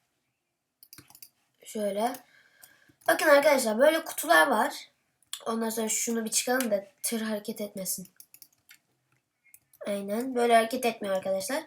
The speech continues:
Böyle şeyler var işte arkadaşlar bunun içinde de. Yani nasıl, işte böyle güzel şeyler var. Sonra böyle buna tıklayınca, e, başka şeyler geliyor. Mesela bu boş oldu.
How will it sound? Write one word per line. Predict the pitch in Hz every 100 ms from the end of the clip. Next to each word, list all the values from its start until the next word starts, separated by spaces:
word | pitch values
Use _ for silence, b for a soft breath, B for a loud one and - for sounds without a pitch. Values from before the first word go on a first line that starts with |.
| B B B B
Böyle | 415 523 480
şeyler | 415 415 403 415
var | 220
işte | 196 - 208
arkadaşlar | 196 196 190 185 196 190
bunun | 185 190
içinde | 185 175 185 185 185
de. | 262 294 _ _ _ _ _ _ _ _ _ B B B B
Yani | 220 208
nasıl, | 208 214 - _ -
işte | 220 - 202
böyle | 240 226
güzel | 208 208 214 226
şeyler | 226 220 220 220
var. | 190 240 - B B B
Sonra | 339 427 427
böyle | 359 370 349 254
buna | 320 -
tıklayınca, | - - 339 285 233 349 403 - b b -
e, | 208 202 196 196 190
başka | 214 277 -
şeyler | 339 302 285 294
geliyor. | 226 202 240
Mesela | 240 233 226 220
bu | 262
boş | 320 330
oldu. | 208 190 190 262